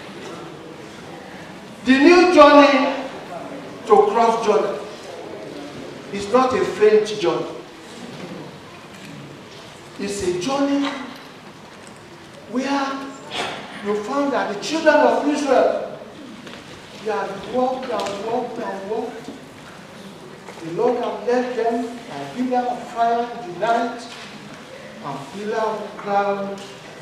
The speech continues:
in the daytime. They were, they were not without guide. And so also for us, we are not without guide because Jesus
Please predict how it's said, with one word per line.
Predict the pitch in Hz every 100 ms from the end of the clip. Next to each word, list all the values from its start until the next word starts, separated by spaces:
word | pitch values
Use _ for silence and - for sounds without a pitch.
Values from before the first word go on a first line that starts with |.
| - -
in | 175 175
the | 175
daytime. | 196 202 202 196 180 - - - - - - - - - 508 480 - - - -
They | 233
were, | 220 220 220 - 185
they | 214
were | 214 214 208
not | 294 320 - 175
without | 165 180 - -
guide. | 139 139 127 - - - 587 622 659 640 - - - - - - - - - - -
And | 226 226
so | 330
also | - 302 294 294 302 302
for | 277 277
us, | 320 - - - - - - - - - - - -
we | 202
are | 214 208 208
not | 254 277 262
without | 247 247 269 269 269 269 - - - -
guide | - 277 254 - - - - - -
because | 151 156 - 131 120 120 - - - -
Jesus | 160 156 165 175 185 185 -